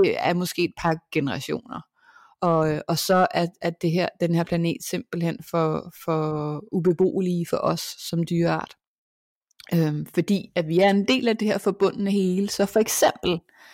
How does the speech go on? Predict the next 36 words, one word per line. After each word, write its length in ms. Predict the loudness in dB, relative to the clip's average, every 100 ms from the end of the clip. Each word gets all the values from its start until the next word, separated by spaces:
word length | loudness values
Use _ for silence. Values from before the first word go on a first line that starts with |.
| -20 -20 -20 -20 -20 _ 2
øhm, 540 | 4 4 2 -2 -6 -2
på 220 | 2 2 2
de 80 | -2
sidste 520 | 2 2 2 4 4 2 0
tre 240 | 0 2
årtier, 400 | 0 -2 -4 -6 -10 _
der 60 | -2
har 120 | 0
vi 120 | 2 4
udryddet 560 | 6 6 6 4 2 0
femoghalvfjerds 840 | 0 0 0 -2 -2 -4 -6 -8
procent 580 | -8 -6 -2 -4 -6 -10 -6
af 100 | -2
den 160 | -2
flyvende 640 | -4 -2 0 2 2 0 -2 -4
insektbestand 1000 | -2 -2 0 -2 -4 -10 -8 -4 -4 -4 _ _
i 160 | -4 -2
Europa. 460 | -2 -4 -8 -10 -12 _ _ -20 -20 -20 -20 -20 -10
Og 80 | -4
så 160 | 0 2
kan 100 | 2
man 120 | 0
sige, 180 | 0 -2
"Nå, 100 | -2
men 100 | -4
det 100 | -2
er 40 |
da 80 | 0
meget 360 | 0 0 0 0
rart 280 | 0 -2
at 100 | -4
slippe 280 | -6 -6 -6 -6
for 240 | -2 -2
kryb 320 | -2 -4 -4 -4
og 60 |
kravl." 340 | -4 -4 -4